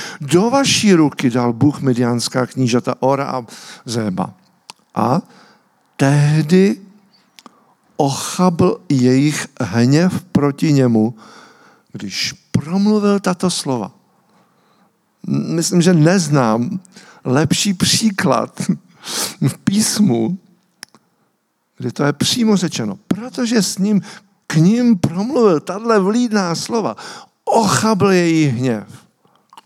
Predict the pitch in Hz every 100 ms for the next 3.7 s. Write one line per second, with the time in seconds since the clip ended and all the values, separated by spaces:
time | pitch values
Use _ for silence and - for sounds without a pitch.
0 | _ _ _ _ - 120 - 135 117 127
1 | 123 107 - _ _ - - 160 160 147
2 | 143 117 104 - - - - - - _
3 | - 120 107 123 117 117 113